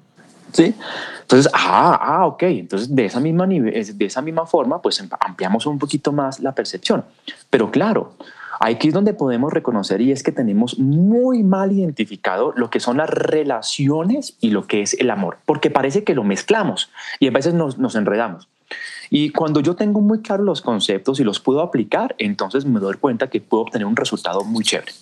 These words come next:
Entonces, vean esto, y siempre lo digo, simplemente como para re-, acabar. Eh, el amor es universal si lo entendemos como la capacidad de aceptar, respetar y valorar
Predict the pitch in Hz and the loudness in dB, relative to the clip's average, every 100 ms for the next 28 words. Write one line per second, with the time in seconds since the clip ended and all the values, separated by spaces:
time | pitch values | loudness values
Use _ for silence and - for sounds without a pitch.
0 | _ 139 156 190 - - 123 151 156 90 | _ 0 0 0 -8 -2 2 2 0 -4
1 | - - 117 107 101 98 73 - 180 - | -8 -6 -2 0 0 0 -2 -6 -12 -14
2 | - - - - 127 143 123 135 113 95 | -20 -20 -6 0 2 2 -2 -2 -2 -2
3 | 92 - - - 92 82 82 - - - | -2 -2 -4 -2 -2 -2 -6 -12 -10 -8
4 | - - - 156 151 - - 143 131 160 | -6 -6 2 4 4 2 0 0 2 0
5 | 220 - 202 165 101 170 214 - - 113 | 2 2 2 2 0 -2 -4 -4 -2 -2
6 | 107 107 104 123 - 117 104 92 98 95 | 0 -2 0 0 0 -2 0 -2 -2 0
7 | - 85 87 107 101 - - 117 127 135 | 0 -2 0 -2 0 -4 -2 -2 0 -4
8 | - 95 - 92 113 120 127 113 107 95 | -6 -8 -6 -4 -2 -2 -4 -4 -4 -4
9 | 80 | -4